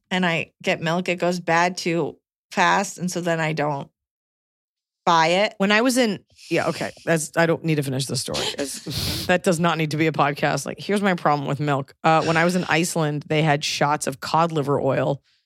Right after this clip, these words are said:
Speaker 2: having to do, I think, with vitamin D because it's so dark there all the time. So you're Icelandic.
Speaker 1: That's what's gonna happen to me. It's as though I've just come out of, like, a deprivation tank, but I'm just at my house.
Speaker 2: Help the body absorb and retain calcium and phosphorus. That's what vitamin D is for.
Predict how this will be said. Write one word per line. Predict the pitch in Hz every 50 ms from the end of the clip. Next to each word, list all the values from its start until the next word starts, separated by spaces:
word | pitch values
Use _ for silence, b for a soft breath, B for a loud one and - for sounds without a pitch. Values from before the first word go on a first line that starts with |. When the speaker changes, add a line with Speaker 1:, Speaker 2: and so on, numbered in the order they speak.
| _ _ _ _ _ _ _ _ _ _ _ _ _ _ _ _ _
Speaker 2:
having | - 139 139 147 147
to | 147
do, | 139 139 147 143
I | 143 143
think, | - - 165 156 143
with | 139 131 131 - - _ _
vitamin | - - - - - - - -
D | - 131 - 135
because | 131 131 - 139 139 - 147 139 131 131 - - - - _ _ _ _ _ _ _ _ _ -
it's | 147 - -
so | - 151 147
dark | 131 160 139 147 139 -
there | - 139 143 147
all | 147 143
the | 147 143
time. | - - 143 147 139 143 143 143 - _
So | - - - 165 151 143 143 143 139 139 143 147 147
you're | 156 165 175 180
Icelandic. | 180 185 185 190 190 196 190 170 - - - - _ _ _ _ _ _ -
Speaker 1:
That's | - 247 226 381
what's | 392 349 -
gonna | - - 208
happen | 208 226 214 - -
to | 214 214
me. | 214 233 233 226 220 311 B B B
It's | B 254 254 254
as | 269 262 269 262
though | 208 208 214 220 220
I've | 220 220 214
just | 214 269 247 254
come | - 226 190
out | 190 190 190
of, | 185
like, | 185 185 180 175 -
a | 190 190
deprivation | 185 185 170 165 - 180 180 160 160 156 185 - - - 180 175
tank, | 175 - - 180 - 107 165 - - - -
but | 185 196 214
I'm | 214 214 220
just | 220 269 262 -
at | 214 - 160
my | 160 156 208
house. | 196 143 120 117 190 202 - - - -
Speaker 2:
Help | _ - 185 202 - -
the | 196 202
body | 180 190 175 175 180 175
absorb | 165 165 151 160 165 175 175 175
and | 175
retain | 175 165 160 - 170 151 147 147
calcium | - - 180 165 170 170 - - 180 170 165 135
and | 147 147
phosphorus. | - - - 139 131 147 - - - 131 - - -
That's | - 156 151 - -
what | - -
vitamin | 147 156 147 147 147 151 147 147
D | 143 147
is | 143 143 -
for. | - - 143 147 139